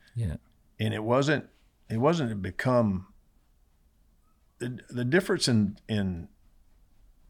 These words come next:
Speaker 2: the way I look at guiding compared to maybe a lot of other people. I mean, a lot of people, you know, it's fame or whatever it is, the easy life or whatever.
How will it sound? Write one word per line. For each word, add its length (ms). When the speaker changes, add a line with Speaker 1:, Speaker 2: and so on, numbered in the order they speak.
Speaker 2:
the 120
way 200
I 80
look 260
at 140
guiding 560
compared 600
to 460
maybe 180
a 80
lot 180
of 80
other 120
people. 420
I 60
mean, 160
a 60
lot 140
of 60
people, 320
you 80
know, 260
it's 180
fame 720
or 160
whatever 460
it 60
is, 340
the 60
easy 340
life 420
or 60
whatever. 520